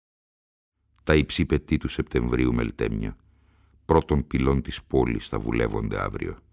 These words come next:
στις σαβάνες της αεροπορίας, και με προέλαση ελεύθερων νερών σαρωτική, θα αδειάσει και πάλι στο ποτάμι ενός θέρους η πόλη, τη σοδιά της από νεκρά τζιτζίκια,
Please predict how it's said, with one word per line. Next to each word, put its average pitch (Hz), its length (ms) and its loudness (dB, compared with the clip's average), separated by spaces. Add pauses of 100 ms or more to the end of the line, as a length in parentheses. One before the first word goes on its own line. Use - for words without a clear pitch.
(560)
στις - 260 -6
σαβάνες 65 540 0
της - 200 -10
αεροπορίας, 58 920 -2 (600)
και 64 140 0
με 64 100 2
προέλαση 65 760 0
ελεύθερων 60 680 0
νερών 57 360 -2
σαρωτική, - 760 -6 (680)
θα - 260 0
αδειάσει 67 540 0
και - 140 -6
πάλι 64 400 0
στο - 220 -6
ποτάμι 60 460 -2
ενός 58 280 -2
θέρους 58 440 -2
η - 60 -10
πόλη, 55 440 -4 (580)
τη - 80 -8
σοδιά 62 540 -2
της - 380 -8
από - 240 -2
νεκρά 60 300 -2
τζιτζίκια, 55 580 -8